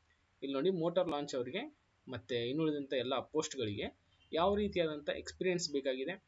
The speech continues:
ಯಾವ ರೀತಿಯಾದಂಥ ಒಂದು age limit ಅನ್ನ ಕೊಟ್ಟಿದ್ದಾರೆ ಅನ್ನೋದನ್ನ ಈ ಒಂದು ಕಾಲಮ್ ನಲ್ಲಿ ಅವರು ಕೊಟ್ಟಿದ್ದಾರೆ. ಮತ್ತೆ ಒಂದನೇದು ಕೊಟ್ಬಿಟ್ಟು ನೀವು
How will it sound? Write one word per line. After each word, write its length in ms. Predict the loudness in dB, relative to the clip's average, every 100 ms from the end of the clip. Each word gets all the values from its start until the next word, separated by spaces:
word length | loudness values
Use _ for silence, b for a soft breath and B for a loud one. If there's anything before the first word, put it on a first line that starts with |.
| _ _ _ -2
ಯಾವ 380 | 2 4 2
ರೀತಿಯಾದಂಥ 520 | 2 0 2 2 0 -4
ಒಂದು 240 | -4 -6
age 320 | -2 -2 0
limit 220 | -2 -2
ಅನ್ನ 120 | -6 -6
ಕೊಟ್ಟಿದ್ದಾರೆ 420 | -6 -4 -4 -4
ಅನ್ನೋದನ್ನ 360 | -6 -8 -6 -8 -10 B B B -2
ಈ 40 |
ಒಂದು 280 | 0 2 0
ಕಾಲಮ್ 380 | 0 0 0 -4
ನಲ್ಲಿ 200 | -4 -2 -4 _ _ -6
ಅವರು 340 | -2 -2 -6 _ _ _ _ -10
ಕೊಟ್ಟಿದ್ದಾರೆ. 640 | -4 -2 -2 -2 -4 _ _ _ -10
ಮತ್ತೆ 160 | 2 2
ಒಂದನೇದು 380 | 4 2 0 2
ಕೊಟ್ಬಿಟ್ಟು 400 | 0 2 -4 0
ನೀವು 360 | 0 0 -2